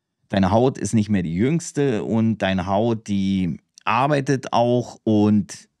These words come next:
das ist überhaupt nicht gut, da überhaupt was zu machen. Das sieht aus hier wie Arbeiterhände. Hier ist,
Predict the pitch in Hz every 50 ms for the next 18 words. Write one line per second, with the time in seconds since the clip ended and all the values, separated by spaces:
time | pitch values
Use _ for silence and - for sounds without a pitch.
0 | - _ _ _ 95 98 101 - - - 120 - - - 127 107 104 98 110 120
1 | 127 - - 107 110 107 107 - - _ - - 120 113 87 - - - - -
2 | _ _ _ - 95 101 110 120 117 - - - 101 92 92 92 101 107 117 120
3 | 117 110 - - - - _ - 95 104 104 - - 113 107 101 92 - 90 82
4 | 87 87 87 - - 95 90 87 92 107 110 - - 87 113 123 127 - - 127
5 | 123 117 113 104 104 104 104 95 - - 123 135 135 147 139 131 131 127 123 123
6 | 120 127 123 123 120 120 117 113 104 98 98 92 98 101 - - - -